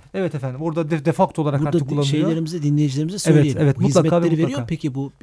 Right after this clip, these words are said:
Speaker 2: şeyler?
Speaker 1: Tabii
Speaker 2: Mesela
Speaker 1: ki, tabii ki, tabii ki. Ama
Speaker 2: Twitter, Facebook bunu
Speaker 1: hepsinde var
Speaker 2: veriyor mu?
Speaker 1: efendim. Hepsinde. Yani bugün sosyal medyanın
Speaker 2: Muhteşem.
Speaker 1: söz konusu olduğu bütün sistemlerde çift aşamalı do-, do-, doğrulama söz konusu. Tabii ki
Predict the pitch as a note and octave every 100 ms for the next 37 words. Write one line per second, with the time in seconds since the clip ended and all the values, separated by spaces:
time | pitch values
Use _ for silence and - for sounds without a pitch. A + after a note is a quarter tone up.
0 | - - A#2+ F3 F#3 - A#2+ D3 F3+ E3+
1 | A#2 E3 C3+ G3 D3+ - D3 - C#3 B2+
2 | C#3+ A#3+ B2+ C3+ F3 D#3 A#2+ B2 A#2 E3+
3 | G3+ - C#3 D#3 C#3+ D#3+ F3+ F#3+ G#3+ _
4 | _ _ _ - F3 D3 G3+ F#3 E3 C#3+
5 | C#3 C#3 C#3+ D3 - A2+ - F#3 - D#3+
6 | C3 D3+ D3+ D#3 F3 D#3+ - C#3 C3 C3+
7 | E3+ - _ _ - G3+ D#3 - D3 C#3
8 | D3+ - - _ _ D3 C#3 C#3+ B2+ D#3+
9 | D#3+ D3 F3+ - D#3 C#3 B2 G3 - -
10 | - G3 F#3+